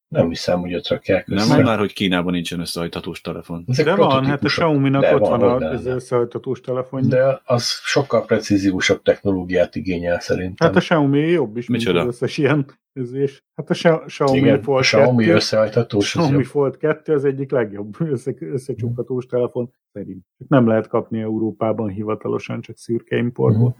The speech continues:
Speaker 1: Mhm, mhm.
Speaker 3: Ö, egyébként visszatérve
Speaker 1: Aha.
Speaker 3: egy kicsit az árazásra, gyú-, nyugodj meg, Gyurika, nem sokára a többi telefonárát is felemelik arra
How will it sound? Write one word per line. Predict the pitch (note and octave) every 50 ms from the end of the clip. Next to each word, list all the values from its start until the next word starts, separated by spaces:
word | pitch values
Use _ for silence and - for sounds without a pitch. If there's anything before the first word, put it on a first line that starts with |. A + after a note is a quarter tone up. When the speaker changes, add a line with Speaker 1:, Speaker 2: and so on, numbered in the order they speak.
| _
Speaker 1:
Mhm, | - A#2 A2+
mhm. | A#2 A#2+ - _ _
Speaker 3:
Ö, | - D#3 C#3+ D3 D#3 D#3+
egyébként | E3+ D#3 D3+ E3 D#3+ - - E3 D#3 D#3 C#3+ - -
visszatérve | E3+ F3 E3 - D#3+ - A#2 A2+ A#2+
Speaker 1:
Aha. | B2+ C#3
Speaker 3:
egy | C#3 C#3 -
kicsit | - C#3 - - C#3 -
az | C#3 A#2+ C3
árazásra, | C#3+ C#3+ C#3+ C#3+ C#3 C3 C#3+ C#3 C#3 - - D3 C#3+
gyú-, | C3 C3 D3+ F3+ F#3 F3
nyugodj | D3+ D#3+ D#3+ F3 F3+ E3+
meg, | E3 E3 D#3+ D#3
Gyurika, | C#3+ D3 C#3+ C#3 C#3+ C#3 - C3+ B2+
nem | B2+ B2+ B2+
sokára | C3 - C3+ C3 - C3 B2 A#2+
a | A2+ A2
többi | - - B2+ A#2 A2+ A#2+ A#2 B2 - _
telefonárát | - A#2 A#2 A2 - - B2 A#2 A2+ A2+ A2 A2 A2 -
is | - A2 -
felemelik | - - A2+ A2+ A2+ A2 A2 A2 A2 G#2+ -
arra | A2+ A2 A2 G#2+ A2 G#2+ G#2+